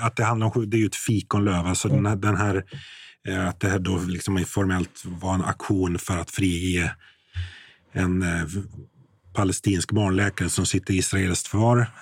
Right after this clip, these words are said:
Speaker 1: Eh, och han, en barnläkare som har välbelagda kopplingar till Hamas. Eh, ja, det är liksom en u-, ursäkt för att köra de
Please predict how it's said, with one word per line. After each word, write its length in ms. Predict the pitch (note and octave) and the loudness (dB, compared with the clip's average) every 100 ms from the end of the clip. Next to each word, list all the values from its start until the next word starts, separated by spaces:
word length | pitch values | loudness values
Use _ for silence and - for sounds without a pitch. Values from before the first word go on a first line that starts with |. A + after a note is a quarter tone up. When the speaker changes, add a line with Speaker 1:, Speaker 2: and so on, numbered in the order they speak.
| - | -6
Speaker 1:
Eh, 280 | G2 F2+ E2+ F2 - F2 - _ - D#2 A2+ G2+ F#2 _ - _ | -4 -2 -4 -8 -10 -12 -14 _ -20 -16 -14 -16 -20 _ -20 _
och 120 | G2 | -2
han, 200 | G2+ F2+ - - | 0 0 -2 0
en 220 | A2 G2+ G2 - F2+ _ | 0 2 -2 -10 -18 _
barnläkare 520 | F#2+ G2+ F#2 F#2 G2 | -2 2 2 0 -2
som 200 | F2+ F#2 | 0 0
har 300 | D#2+ F#2+ F#2 - F#2 - G2+ | 2 0 0 -4 -8 -10 -2
välbelagda 680 | A2 G2 F#2+ G#2 F#2+ F2+ | 0 2 0 0 0 -2
kopplingar 400 | - E2 - F#2 | -2 -4 0 0
till 120 | F2+ | 0
Hamas. 440 | F2+ G2 G#2 - - - _ _ - - F2+ - | 0 2 0 -2 -6 -10 _ _ -20 -16 -14 -2
Eh, 400 | F#2+ E2+ E2 E2 D#2+ - - _ _ _ _ _ | 0 0 -2 -4 -6 -12 -20 _ _ _ _ _
ja, 160 | G#2 F2+ | -2 -2
det 140 | - A#2 | 0 2
är 100 | A2 | 2
liksom 240 | G2+ - | 2 2
en 120 | F2+ | 2
u-, 200 | F#2 F#2 - - - A#2+ | 2 2 -2 -8 -2 2
ursäkt 680 | G#2 - G2+ - - - - - | 2 2 0 -2 -10 -14 -18 -12
för 280 | - G2+ | -2 0
att 280 | F2+ F2+ - F#2+ | 0 -4 -8 -4
köra 400 | - G2+ F2+ F2 | 0 2 2 0
de 320 | F2 E2+ | 0 0